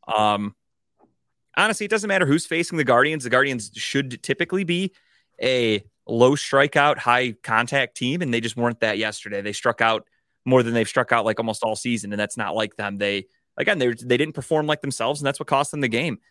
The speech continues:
You're not gonna win a game if you can't play your style of ball, and that's exactly what the Yankees did. The Yankees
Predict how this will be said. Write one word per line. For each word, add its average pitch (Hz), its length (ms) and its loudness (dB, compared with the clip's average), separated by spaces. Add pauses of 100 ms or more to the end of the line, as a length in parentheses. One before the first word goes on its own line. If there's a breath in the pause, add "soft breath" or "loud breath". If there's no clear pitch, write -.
(160)
You're 127 120 2
not 170 120 4
gonna 170 120 0
win 165 160 0
a 143 40 -2
game 135 260 -2
if 120 120 -8
you 113 80 -8
can't - 260 -6
play 127 160 0
your 120 140 2
style 113 360 -2
of 98 80 -6
ball, 113 340 2 (280)
and 113 80 -2
that's 120 140 0
exactly 127 320 -2
what 131 60 -4
the 123 60 -8
Yankees 117 380 -6
did. 113 160 -4
The 104 80 -8
Yankees 110 460 -4